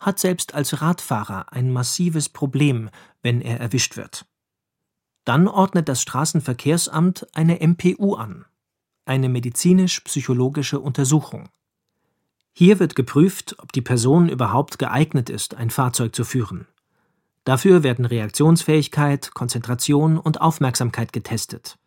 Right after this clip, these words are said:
Es wird Blut abgenommen, um herauszufinden, ob gewohnheitsmäßig Alkohol oder Drogen konsumiert werden.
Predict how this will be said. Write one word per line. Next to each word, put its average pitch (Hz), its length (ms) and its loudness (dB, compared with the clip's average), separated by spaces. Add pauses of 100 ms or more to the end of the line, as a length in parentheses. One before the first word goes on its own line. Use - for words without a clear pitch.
(520)
Es - 140 -2
wird 151 120 4
Blut 202 220 4
abgenommen, 110 600 -2 (120)
um 127 140 -2
herauszufinden, 131 880 0
ob - 200 -10
gewohnheitsmäßig 131 1000 2
Alkohol 139 560 0
oder 143 220 -2
Drogen 143 380 2
konsumiert 123 480 0
werden. 113 340 -4